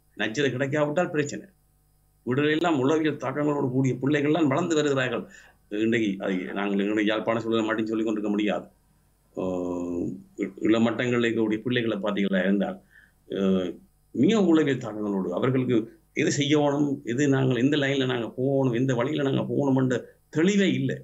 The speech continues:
ஒரு பெற்றா சொல்லுவாங்க, "பாட்டி சோதனையை pass பண்ணு, திறன் result எடு, ம், பல்கலைக்கழகத்துக்கு போ, தொழிலை பேர்." ஆனா அதுக்கு அப்பால பிள்ளையின் ஆளுமை பற்றி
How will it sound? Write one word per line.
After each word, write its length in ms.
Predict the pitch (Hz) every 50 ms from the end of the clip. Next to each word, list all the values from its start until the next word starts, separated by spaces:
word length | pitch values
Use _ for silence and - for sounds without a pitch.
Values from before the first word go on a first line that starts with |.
| - _ _ _ _ _ _ _ _ -
ஒரு 120 | 104 110
பெற்றா 420 | 113 104 98 - 117 101 92 143 143
சொல்லுவாங்க, 360 | 135 139 139 147 165 156 135
"பாட்டி 320 | 131 117 117 110 98 95 - - _ _ _ _ _ _ _
சோதனையை 420 | - - 117 113 123 120 117 107
pass 240 | 95 110 113 110 -
பண்ணு, 360 | - 104 98 90 - - - - _ _ _
திறன் 280 | _ - - 127 123 117
result 340 | 110 110 104 120 113 104 98
எடு, 300 | 98 92 82 76 78 - _ _ _ _ _ _ _ _ _ _ _ _ _ _
ம், 580 | - - - 92 92 92 90 92 92 92 92 92 95
பல்கலைக்கழகத்துக்கு 540 | 107 113 117 113 113 113 113 104 104 101
போ, 260 | 95 - 101 92 - -
தொழிலை 300 | - 110 107 110 107 98
பேர்." 360 | 95 - 107 104 95 95 - - _ _ _ _ _ _ _ _ _ _ _ _
ஆனா 160 | - 110 -
அதுக்கு 220 | 107 156 180 180 180
அப்பால 580 | 190 190 190 233 214 190 131 127 156 190 190
பிள்ளையின் 340 | 190 180 180 180 175 170 165
ஆளுமை 420 | 147 127 135 156 160 156 160 156
பற்றி 360 | 147 143 139 131 143 147 143